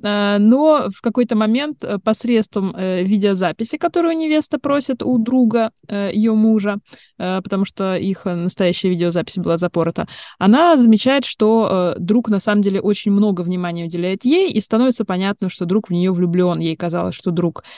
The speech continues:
с ней не общается, потому что она ему не нравится. На самом деле он ее избегает, потому что он в нее тоже влюблен, но не хочет мешать ее счастью. И вот дальше, э, история развивается, и в конце кто-то вспомнит, кому мы напомним, кому-то мы напомним чуть больше, но вот такая завязка этой истории.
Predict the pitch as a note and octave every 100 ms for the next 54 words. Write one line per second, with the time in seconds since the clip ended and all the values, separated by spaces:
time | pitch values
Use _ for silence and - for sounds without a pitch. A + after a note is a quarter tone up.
0 | - - - F#3 F#3 F3+ E3+ - F3+ E3+
1 | - E3+ E3+ E3+ E3+ E3+ G#3+ E4 F4+ -
2 | G3+ A3 G#3+ F#3+ F3 F3 E3 E3 D#3 F#3+
3 | G#3+ - D3+ - E3+ F3 E3 D#3+ E3+ D#3+
4 | D#3+ D#3 D#3+ F#3 A3 D#3+ F3 E3 E3 -
5 | D#3+ - E3 - - D#3 D3+ - D#3 -
6 | - - - - - C4 E4 F3 G3+ F#3+
7 | E3+ G3 A3+ G3 F3 _ - E3+ E3 D#3+
8 | E3 - E3+ D#3 D#3+ F3+ A#3 F4+ - G3+
9 | - E3+ E3 G3 G#3 - _ _ _ _
10 | _ _ - - G3+ F3+ - G#3 B3 C#4
11 | G#3 F#3+ F#3 F3 E3+ F3+ E3 - F3+ F3
12 | F3 E3+ E3 - E3 - F3+ F4 - A3
13 | B3 G#3 - G3+ F#3 F3+ F3 F3+ - F3
14 | F3 - F3 E3 -